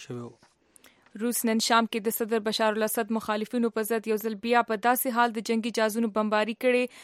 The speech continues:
Speaker 2: چې د امریکې په مشرۍ کې ائتلاف په ماسکو زور راوړی چې د صدر اسد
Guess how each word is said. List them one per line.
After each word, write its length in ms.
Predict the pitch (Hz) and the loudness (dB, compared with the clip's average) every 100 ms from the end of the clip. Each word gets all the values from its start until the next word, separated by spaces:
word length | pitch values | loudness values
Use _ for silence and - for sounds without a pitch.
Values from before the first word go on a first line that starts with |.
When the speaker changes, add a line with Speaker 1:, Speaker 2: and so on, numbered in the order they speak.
| - - | -12 0
Speaker 2:
چې 120 | 233 | 4
د 100 | 254 | 6
امریکې 400 | 254 254 294 - | 4 0 -2 2
په 240 | 247 247 233 | 2 2 0
مشرۍ 320 | - 233 240 - | -2 0 -2 0
کې 160 | 220 | -2
ائتلاف 400 | 220 226 233 226 | -2 0 2 2
په 160 | 220 220 | 0 -2
ماسکو 340 | 214 - 233 202 | -2 0 -2 0
زور 180 | 208 202 | 0 2
راوړی 320 | 202 196 190 | 4 2 0
چې 420 | 185 - - 202 214 | -4 -16 -8 -4 -2
د 100 | - | -2
صدر 300 | 220 226 - 208 | 0 0 0 -2
اسد 280 | - 214 | -2 -2